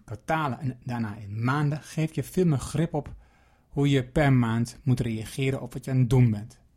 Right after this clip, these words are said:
Dit was het onderdeel over de cijfers uit je jaarplan. Wil je jouw jaarplan ook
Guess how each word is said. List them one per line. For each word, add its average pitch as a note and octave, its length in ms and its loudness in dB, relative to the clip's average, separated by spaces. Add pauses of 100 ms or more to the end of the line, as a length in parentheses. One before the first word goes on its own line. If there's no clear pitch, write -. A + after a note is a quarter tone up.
(360)
Dit G3 280 2 (100)
was D3+ 180 0
het C#3+ 120 -6
onderdeel B2 480 2 (100)
over A2+ 360 -8 (160)
de C3 120 -6
cijfers F3+ 800 -2
uit A2 200 -14
je A2 80 -10
jaarplan. G2 520 -12 (420)
Wil D#3+ 240 6
je G3+ 180 8
jouw E3+ 220 6
jaarplan C#3+ 580 0 (100)
ook - 280 4